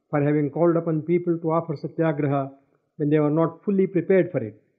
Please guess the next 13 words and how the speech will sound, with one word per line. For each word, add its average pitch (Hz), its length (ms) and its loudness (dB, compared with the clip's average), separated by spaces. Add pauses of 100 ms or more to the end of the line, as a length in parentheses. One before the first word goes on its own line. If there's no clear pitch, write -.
(480)
and 170 160 2
had 170 220 4
not 202 360 4
assimilated 175 640 2
the 160 120 2
essential 196 580 2
principle 165 540 -4 (340)
and 151 240 2
ingredient 165 560 4
of - 60 -6
satyagraha, 143 680 -4 (300)
namely 143 380 2
non-violence. 135 720 -2